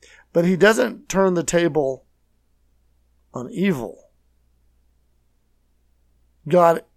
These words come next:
gives forgiveness, and the servant takes the forgiveness, but he doesn't become changed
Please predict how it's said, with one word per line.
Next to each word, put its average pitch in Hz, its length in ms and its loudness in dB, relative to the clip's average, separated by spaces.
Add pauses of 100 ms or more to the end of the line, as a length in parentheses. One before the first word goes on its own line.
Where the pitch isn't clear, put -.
(360)
gives 196 420 4
forgiveness, 131 720 -8 (380)
and 175 160 0
the 175 80 2
servant 185 600 2
takes 202 380 2
the 196 120 -2
forgiveness, 143 640 -6
but 156 200 0
he 185 180 -2
doesn't 185 540 4 (560)
become 160 480 -2
changed 147 880 -2